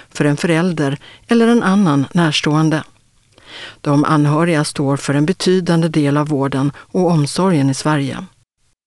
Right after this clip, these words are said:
Utan deras insatser skulle äldreomsorgen kollapsa, liksom stora delar av den övriga vården.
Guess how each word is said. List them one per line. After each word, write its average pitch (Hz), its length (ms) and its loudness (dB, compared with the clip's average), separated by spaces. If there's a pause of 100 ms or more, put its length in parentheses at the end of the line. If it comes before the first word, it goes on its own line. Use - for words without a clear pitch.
(720)
Utan 208 500 2
deras 247 460 2
insatser 151 800 0
skulle - 300 0
äldreomsorgen 151 1000 0
kollapsa, - 680 -4 (540)
liksom 156 320 0
stora 156 500 0
delar 147 480 0
av 208 180 -2
den 147 300 2
övriga 196 520 0
vården. 143 480 -8